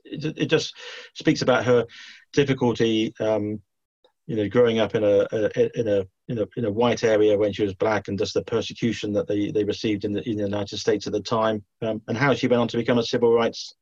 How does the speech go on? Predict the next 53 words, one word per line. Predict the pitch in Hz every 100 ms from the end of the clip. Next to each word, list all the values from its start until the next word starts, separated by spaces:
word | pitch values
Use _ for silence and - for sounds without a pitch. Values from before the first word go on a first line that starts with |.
| -
campaigner. | 117 123 117 117 117 - - - - - -
Um, | 113 110 107 110 110
and | 123 - -
she | 131 175
had | 151
such | 160 147
a |
wonderful | 151 147 143 135
peace | 160 151
about | 156 95 98
her | 104
when | 117
she | 117 123
could | 127
have | 120
had | 110 -
so | 127
much | 110 -
hatred. | 120 110 90 85 _
Um, | 117 107 107
she's, | - - 139 110 - - _
you | 131
know, | 120 113
I've, | 113 120
I've | 123
read | 117
her | 101
books, | 123 123 - 113
and | 101
the, | 98 _ _ _ -
she's | - 123 123 -
seen | 123
so | 131
many | 120 110
of | 107
her |
interviews | 113 120 107 107 113 104 -
and | 104
heard | 95 123 -
so | 104
many | 101
of | 104
her |
interviews, | 104 107 107 110 110
and | 107 _ - _
she's | 139
been | 123 120
a |
great | 123 120
influence | 127 120 123 117
in | 120
my |
life. | 123 123 104